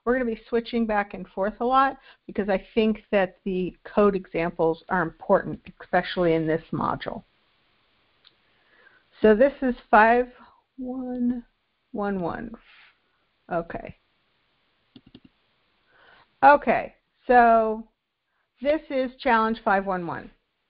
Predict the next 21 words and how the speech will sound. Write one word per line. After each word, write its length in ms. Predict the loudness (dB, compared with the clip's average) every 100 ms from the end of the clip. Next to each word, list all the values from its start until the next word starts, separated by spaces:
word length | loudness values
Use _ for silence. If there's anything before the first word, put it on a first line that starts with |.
| _ _ _ _ _ _ _ _ _ -4
And 140 | 0
you 120 | 0 0
see 120 | 0 0
I've 180 | 0
got 220 | 2 0 0 _
def 220 | 2 2 0 -8
print 280 | -8 -8 -4
pattern 380 | 0 0 0 -2
here, 440 | 0 0 -2 -8 _ _ -20 -20 -20 _
and 300 | 2 4 4
I've 280 | 2 0 0
just 180 | -4 0
got 160 | 2 4
a 40 |
little 180 | 2 0 -2
for 180 | -2
loop, 220 | -2 -6 -12 -4
for 320 | 0 2 2
I 280 | 4 4 4
in 320 | -2 -6 -6
range 400 | -6 -6 -6